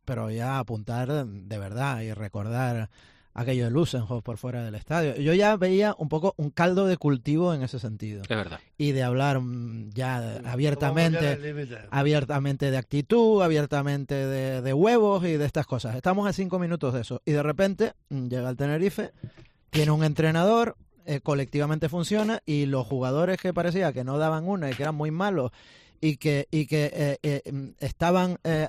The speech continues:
Speaker 1: al nivel de la posición que ocupaban en el, en el, en la clasificación, que eran los últimos,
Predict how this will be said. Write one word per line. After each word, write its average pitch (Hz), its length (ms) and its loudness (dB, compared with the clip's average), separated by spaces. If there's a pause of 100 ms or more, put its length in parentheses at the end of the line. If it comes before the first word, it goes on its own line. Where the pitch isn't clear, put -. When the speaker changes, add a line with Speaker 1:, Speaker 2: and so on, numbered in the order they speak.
Speaker 1:
al 156 160 2
nivel 160 420 4
de 143 160 0
la 135 100 0
posición 135 360 -2
que 151 80 -2
ocupaban 131 460 -2
en 139 80 -4
el, 135 360 -2
en 131 160 -6
el, 127 540 -4
en 127 380 -8
la 127 100 -4
clasificación, 135 580 -2
que 143 100 0
eran 131 140 0
los 143 200 0
últimos, 214 480 2